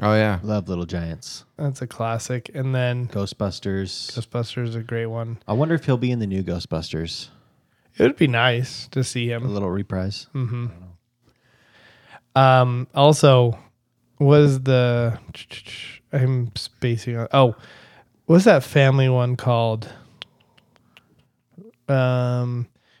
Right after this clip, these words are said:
Speaker 3: you know, the diarrhea one? Slide into
Speaker 1: Oh,
Speaker 3: first.
Speaker 1: um, that, uh, Parenthood?
Speaker 3: Yeah, Parenthood.
Speaker 1: Yeah.
Speaker 3: That was a different role for him.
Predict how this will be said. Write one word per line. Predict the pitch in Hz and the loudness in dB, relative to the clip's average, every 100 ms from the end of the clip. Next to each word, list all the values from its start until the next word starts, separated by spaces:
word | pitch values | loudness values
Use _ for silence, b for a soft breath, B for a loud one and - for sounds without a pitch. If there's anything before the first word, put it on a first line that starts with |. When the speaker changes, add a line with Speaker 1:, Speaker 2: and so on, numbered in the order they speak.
| _ | _
Speaker 3:
you | 135 | 2
know, | 135 131 | 6 4
the | 123 | 4
diarrhea | 127 131 127 127 131 | 4 6 6 4 4
one? | 131 143 - b b _ _ | 4 2 -4 b b _ _
Slide | - 156 147 | -2 6 10
into | 143 143 127 | 10 10 8
Speaker 1:
Oh, | 104 | 6
Speaker 3:
first. | 139 135 131 120 | 6 6 4 6
Speaker 1:
um, | 120 110 104 92 - _ - | 6 8 6 4 0 _ 0
that, | 120 113 - | 4 4 0
uh, | - 104 90 | 2 4 2
Parenthood? | - 92 123 139 135 156 175 160 143 | 0 0 2 2 2 2 2 0 0
Speaker 3:
Yeah, | 143 | 0
Parenthood. | 113 131 123 123 120 113 | 0 -2 -2 -2 -4 -4
Speaker 1:
Yeah. | - 90 87 - - | 0 0 0 -6 0
Speaker 3:
That | 349 | 4
was | 311 | 6
a | 147 | 6
different | 113 143 139 135 120 | 4 4 6 4 4
role | 127 123 | 2 2
for | 117 | 0
him. | 120 113 | -2 -4